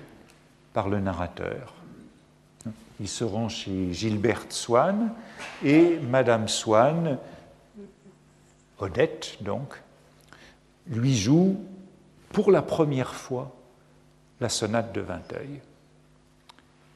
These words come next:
y compris donc la petite phrase, la fameuse petite phrase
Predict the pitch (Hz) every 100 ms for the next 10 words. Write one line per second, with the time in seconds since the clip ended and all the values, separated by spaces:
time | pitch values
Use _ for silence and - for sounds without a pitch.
0 | _ 220 156 147 123 - 180 127 175 180
1 | 110 101 101 120 143 175 - 87 160 156
2 | - - - _ _ _ _ - 104 -
3 | 123 143 139 - - - - 127 113 -
4 | 98 110 143 180 175